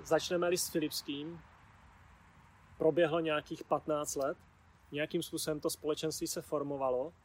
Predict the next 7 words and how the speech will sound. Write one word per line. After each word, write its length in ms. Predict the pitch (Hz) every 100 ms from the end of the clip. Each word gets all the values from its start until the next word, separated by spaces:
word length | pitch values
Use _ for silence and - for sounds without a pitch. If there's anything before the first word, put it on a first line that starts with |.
| - - - - -
a 80 |
vidíme, 360 | 135 147 160 160
že 100 | 147
to 120 | 160
bylo 200 | 143 156
společenství 1080 | - - 147 147 151 143 - 147 147 147 151 - - - - - - - - -
hodně 720 | 135 151 156 156 151 151